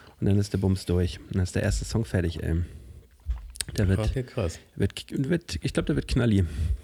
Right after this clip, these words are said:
Speaker 1: Ähm, das ist auf jeden Fall schön. Und weißt du, was mich gestern so inspiriert hat? Also wirklich
Speaker 2: Mhm.
Speaker 1: inspiriert hat? Ähm,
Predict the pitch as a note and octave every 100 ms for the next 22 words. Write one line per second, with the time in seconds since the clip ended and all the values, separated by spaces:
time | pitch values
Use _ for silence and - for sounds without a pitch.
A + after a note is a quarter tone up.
0 | - - - - - - - - - -
1 | - - - - A2 A2 G#2+ A2 A2+ A#2
2 | C3 C3 A#2 D3 D3 A2 A2 - - -
3 | D3 D3+ D3 - - D3+ C#3 C#3 C3 B2
4 | A2+ - - B2 B2 A#2 C3 - - A2+
5 | A2 C3 A2 G#2 - - - - F#2 E2+
6 | D#2+ G#2+ A2+ A2+ - A#2+ - - - -
7 | - - - A2 A#2 A2+ G#2+ G#2+ G#2 G#2+